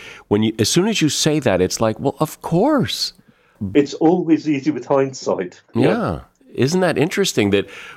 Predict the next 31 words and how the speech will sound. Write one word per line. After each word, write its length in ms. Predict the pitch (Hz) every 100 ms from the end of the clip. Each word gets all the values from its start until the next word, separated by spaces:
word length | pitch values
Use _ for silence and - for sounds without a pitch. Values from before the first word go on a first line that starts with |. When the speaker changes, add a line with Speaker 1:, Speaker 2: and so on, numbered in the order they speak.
| -
Speaker 1:
when, 140 | 120 117
I 280 | 117 120 131
mean, 200 | 147 139
the 60 |
moment 340 | 139 139 170 -
you 120 | 165
said 260 | 165 180 185
it, 140 | -
like, 340 | 113 98 - _
you 160 | 131
know, 80 | 127
in 220 | 117 117
ninety 320 | 101 110 160 160
years, 420 | 113 110 131 143
somebody 360 | 123 120 131
didn't 320 | 113 117 117 92
bother 280 | 101 110 107
to 140 | 107 -
find 400 | - 101 104 113
an 120 | 98 -
expert 380 | 104 - - 110
on 140 | 101
hoaxes 440 | 87 101 101 123 104
and 120 | 80
ask 260 | 80 107 -
them 340 | 85 92 104
their 220 | 82 80
opinion? 560 | 120 - 151 170 240 214 _ - _ _ _ _ _ _ - -
Speaker 2:
Researchers 800 | - 143 156 - 185 202 - 151
are 240 | 131 131 123 -
human 500 | 151 151 147 98